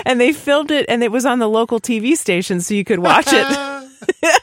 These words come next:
Speaker 1: was really funny.
Speaker 2: I,
Speaker 1: They
Speaker 2: it's
Speaker 1: had, like,
Speaker 2: wonderful.
Speaker 1: a trampoline in their yard, and they used to, like, wrestle on the trampoline, and it was on the <laughs> local T V channel.
Speaker 2: That's fantastic.
Speaker 1: It was really cool, yeah. <laughs>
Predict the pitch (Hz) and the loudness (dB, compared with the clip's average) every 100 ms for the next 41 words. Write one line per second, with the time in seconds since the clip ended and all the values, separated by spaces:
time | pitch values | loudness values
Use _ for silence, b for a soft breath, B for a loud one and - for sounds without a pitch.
0 | - 359 403 320 370 370 349 370 311 160 | 2 0 0 -2 -2 -2 -2 -4 -2 -2
1 | 165 156 285 294 302 285 202 226 220 247 | 0 2 2 2 0 -2 0 -2 0 -2
2 | 262 269 247 208 185 170 156 170 208 208 | 0 0 0 0 0 0 2 2 2 0
3 | 180 180 202 196 180 170 165 170 185 175 | 0 0 -2 -2 -2 -2 -2 -2 -2 -2
4 | 180 151 151 151 165 170 180 175 147 151 | -4 -4 -4 -4 -4 -4 -2 -4 -4 -4
5 | 170 196 196 294 - - - 226 277 - | -2 0 0 0 0 0 0 -2 -2 -4
6 | 214 - - 269 - 196 - - 147 156 | -4 -6 -10 -12 -10 -14 -14 -8 -6 -6
7 | 160 139 139 110 107 - 107 190 359 359 | -6 -6 -6 -6 -8 -10 -4 -2 0 -2
8 | 508 - 539 - 466 440 - 392 370 269 | -4 -4 -4 -6 -6 -4 -4 -4 -4 -10
9 | 180 160 | -10 -12